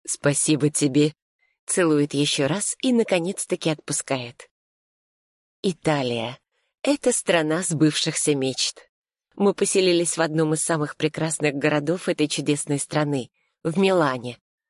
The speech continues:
Что не улочка, то настоящее произведение искусства. Отовсюду на тебя смотрят великолепной красоты дома, пропитанные невероятной историей.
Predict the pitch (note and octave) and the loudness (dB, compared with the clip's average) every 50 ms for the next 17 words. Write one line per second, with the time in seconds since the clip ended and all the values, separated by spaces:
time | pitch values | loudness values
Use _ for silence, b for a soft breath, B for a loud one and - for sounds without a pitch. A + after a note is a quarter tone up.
0 | _ _ _ _ - - - - G#3+ G#3+ F#3+ F#3 F#3+ G3 G3 E3+ D3+ C#3+ - - | _ _ _ _ -10 -4 0 2 2 2 2 0 0 0 2 2 2 2 0 -2
1 | - D#3+ D#3 D#3 - - F3+ E3+ E3+ E3 - - E3+ D#3+ E3 F3+ - - - G#3+ | 0 0 0 0 0 0 2 2 0 0 -2 -2 -2 -2 -2 -4 -4 -2 0 0
2 | F#3+ E3+ - F3 E3+ E3+ D#3 D3+ D#3 E3+ E3 D#3 E3+ D#3 D#3 D3+ D#3 D#3 D3+ - | 0 0 2 2 0 2 0 0 -2 -2 0 0 0 0 0 0 -2 -2 -2 -4
3 | - - D3+ C#3 - - A2+ B2 A#2+ - _ _ _ _ _ _ _ _ _ _ | -4 -4 -4 -4 -4 -4 -4 -6 -6 -6 _ _ _ _ _ _ _ _ _ _
4 | G#3+ G3+ - G3+ F#3 - - - G#3+ G#3 F3+ F3 E3 D#3 D3+ - E3+ D3+ D#3+ D#3 | -4 -4 -2 -4 -4 -4 -2 0 0 2 4 4 4 2 2 0 0 0 0 0
5 | - - F3+ F#3 G#3 G#3 - D#3+ D#3+ D#3 D#3+ E3 D#3+ D#3+ D#3+ - E3+ E3+ F3 E3+ | -2 -2 -2 -2 -2 -2 0 0 0 2 2 2 2 2 2 0 -2 -2 -2 -2
6 | - - D#3 C#3+ - - D#3 D#3+ - D#3+ D3+ - D#3+ D3+ C#3+ D3 C#3 C#3+ D3+ F3 | 0 0 0 0 2 0 -2 0 0 -2 -2 0 0 0 2 2 2 2 0 0
7 | G3+ G#3 - _ _ _ _ _ _ - G#3 G#3+ - - A3+ B3+ - - B3 A3 | -2 -4 -8 _ _ _ _ _ _ 0 0 0 0 -2 -2 -2 2 2 2 4
8 | G#3+ G#3+ G#3+ A3 G#3+ G#3 G3+ F3+ D#3 D#3+ D3+ D3+ C#3+ C3+ C#3+ D3 - - D3 C#3+ | 4 4 4 4 4 2 2 2 4 2 2 2 2 0 0 -2 -2 0 -2 0
9 | - - D3 - - - D3+ C#3 C3+ B2 B2 A#2+ A#2 A2+ A#2 - | 0 0 -2 -4 -2 0 0 2 2 0 0 -4 -6 -6 -10 -12